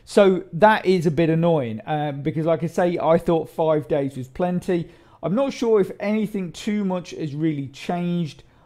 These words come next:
on here. No, I, I don't think too much has really changed in the weekly quests.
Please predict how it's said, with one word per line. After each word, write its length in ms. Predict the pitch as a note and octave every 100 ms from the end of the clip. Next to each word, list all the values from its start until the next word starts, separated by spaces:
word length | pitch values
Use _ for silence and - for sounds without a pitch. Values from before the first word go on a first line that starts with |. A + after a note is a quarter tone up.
| _ _ -
on 240 | C#3+ C#3+
here. 640 | C#3+ - - A3+ A3 G#3+ G#3+ - _ _ _ _ _ _ _ _ _ _ _ _ _ _ _ _ _ _ _ _ _ _ _ _ _ _ _ _ _ _ _ _ _ _ _ _ _ _ _ _ _ _ D#3
No, 240 | E3+ E3+
I, 240 | E3+ E3 -
I 80 | E3+
don't 320 | A#3 A#3 A3
think 280 | G3+ D#3 -
too 200 | F#3 E3+
much 220 | D#3+ D#3+
has 140 | C#3
really 260 | D3+ C#3+ C3+
changed 480 | - F3 F3 E3 -
in 200 | F3 D#3
the 80 | C#3
weekly 540 | C3 E3+ F#3+ - G3 E3+
quests. 760 | - F#3 F3+ - - -